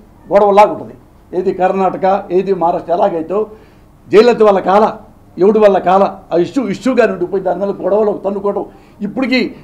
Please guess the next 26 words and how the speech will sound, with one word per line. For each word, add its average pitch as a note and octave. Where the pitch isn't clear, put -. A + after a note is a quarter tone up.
రెండు A3+
స్టేట్లో G#3+
చిన్న G#3+
matter A3
వస్తే G#3
వా-, F#3+
ఆ, D#3
సినిమా G#3
హాళ్ళు G#3
పలగొట్టడం F#3
ఇవన్నీ F#3
ఇప్పటికీ G3
స్టిల్ A#3
జరుగుతున్నాయి. E3+
దానికి B3
సమర్థులైన B3+
నాయకులు A3+
సు-, -
ముఖ్యమంత్రి G3+
సీట్లో G3
కూర్చుంటే F3+
సెటిల్ B3
అవుద్ది. C3
ఇప్పుడు C4+
రెండు A3
చోట్ల B3